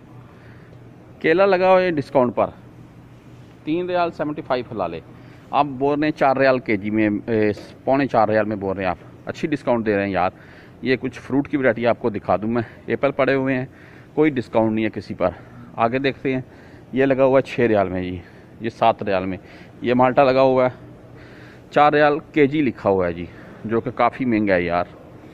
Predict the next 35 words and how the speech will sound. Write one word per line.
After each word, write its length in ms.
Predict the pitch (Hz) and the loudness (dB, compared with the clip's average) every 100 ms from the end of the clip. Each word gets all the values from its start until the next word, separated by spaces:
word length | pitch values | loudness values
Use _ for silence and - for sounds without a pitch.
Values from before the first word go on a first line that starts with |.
| - - | -20 -12
अच्छा, 140 | - 120 | -6 -4
पाकिस्तानी 420 | 135 - - 147 | -2 -2 0 2
माल्टा 260 | 147 135 147 | 2 2 2
पड़ा 180 | 147 | 2
हुआ 140 | 151 147 | 2 2
है, 40 | |
ये 40 | 143 | 2
देख 180 | 120 127 | -2 -2
लें, 120 | 123 - - - - | -6 -8 -20 -8 -2
किनो 180 | 143 | 0
माल्टा 280 | 139 127 127 | 2 0 -2
जिसे 220 | 127 117 | -4 -4
हम 100 | 123 | -2
बोलते 320 | 110 110 95 113 | 0 -2 -2 -4
हैं, 120 | 110 - - - - - - | -6 -10 -20 -20 -20 -10 0
तो 300 | 135 131 127 | 4 4 2
ये 160 | 127 151 | 0 -2
तीन 280 | - 165 156 | -2 0 2
रियाल 140 | 151 | 2
केजी 260 | 143 120 117 | 0 -2 0
में 100 | 113 | 0
लगा 180 | 95 | 0
हुआ 220 | 92 90 85 | 0 -2 -8
है, 80 | - - - - | -12 -20 -20 -6
ये 120 | 123 | -2
भी 100 | 147 | 0
discount 420 | 139 123 131 131 127 | -2 -2 0 2 2
नहीं 120 | 98 | 0
है। 140 | 90 - - - - - - - - - - - 196 - 202 - - - - | -2 -8 -20 -20 -20 -20 -20 -20 -20 -20 -20 -18 -18 -18 -18 -20 -18 -10 -4
शम्स 260 | 170 202 208 | -2 -2 -2
लगा 200 | 190 190 | 2 4
हुआ 180 | 202 | 4
देख 140 | 175 165 | 2 0
लें 120 | 170 | 0
जी, 140 | 175 | 0